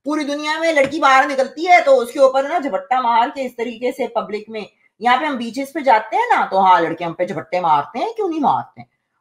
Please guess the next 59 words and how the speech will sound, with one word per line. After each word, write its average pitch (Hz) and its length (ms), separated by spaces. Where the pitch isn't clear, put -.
Of 208 100
course, 330 220
थ्रेट 180 260
तो 170 80
पूरी 180 500
दुनिया 226 360
में 285 120
ही 294 100
पागल 277 380
लोग 302 300
बसते 302 320
हैं। 311 360
वैसे 247 160
पूरी 262 220
दुनिया 269 220
में 269 100
पाकिस्तानी 247 600
जहां 247 300
जहां 233 160
पहुंच 220 340
गए 254 100
हैं 220 140
ना, 294 160
वहां 214 220
पर 196 140
यही 202 200
हाल 151 220
हो - 120
गया 87 180
है। - 120
यानी 196 160
आप 240 240
लोगों 254 140
ने 254 60
अपने 247 220
मुल्क 254 340
का 277 60
तो 269 100
बेड़ा 220 240
गर्क 233 260
करा 190 160
ही 226 160
करा 226 220
है, 208 300
आप 220 220
लोग 233 120
दूसरे 226 260
मुल्कों 226 300
में 277 100
जाकर 269 300
ना 403 100
वहां 269 300
का 330 80
भी 330 80
निजाम 214 340
खराब 156 340
कर 151 80
रहे 143 140
हो 131 140